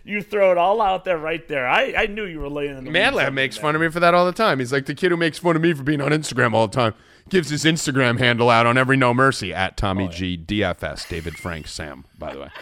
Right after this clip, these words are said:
Speaker 2: Um, but yeah, so Marilyn Monroe, Monica Lewinsky, Stormy Daniels.
Speaker 1: You know what? And more, when you were just talking,
Speaker 2: Let's
Speaker 1: I,
Speaker 2: go prime, too.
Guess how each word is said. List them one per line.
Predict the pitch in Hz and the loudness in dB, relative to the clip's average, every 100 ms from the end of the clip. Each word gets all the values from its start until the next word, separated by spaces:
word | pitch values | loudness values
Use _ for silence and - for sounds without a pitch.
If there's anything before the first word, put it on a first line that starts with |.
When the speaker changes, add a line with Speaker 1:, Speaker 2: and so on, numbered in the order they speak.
| - - - - - - | -20 -18 -18 -20 -16 -8
Speaker 2:
Um, | 95 92 87 - - | -6 -6 -10 -14 -2
but | 131 | 2
yeah, | 135 117 | 4 2
so | - | 0
Marilyn | 127 143 160 165 | 2 4 4 2
Monroe, | 156 151 147 | 2 2 4
Monica | 143 143 147 | 2 0 0
Lewinsky, | 135 131 - 127 | -2 -2 -4 -8
Stormy | - 123 120 | -6 -6 -6
Daniels. | 110 92 78 - - - _ _ - | -8 -8 -12 -18 -20 -20 _ _ -10
Speaker 1:
You | 180 | -6
know | 185 | -2
what? | 214 240 | -2 -2
And | 151 | -8
more, | 151 220 202 147 135 131 123 | -10 -10 -10 -14 -20 -20 -18
when | 143 | -14
you | 175 | -12
were | 220 | -12
just | 175 | -10
talking, | 160 139 127 95 - | -6 -6 -6 -10 -2
Speaker 2:
Let's | 160 - | 0 4
Speaker 1:
I, | |
Speaker 2:
go | 208 | 4
prime, | 170 - 175 160 127 90 90 | 4 0 0 0 0 -2 -4
too. | - 92 60 | -2 -2 -2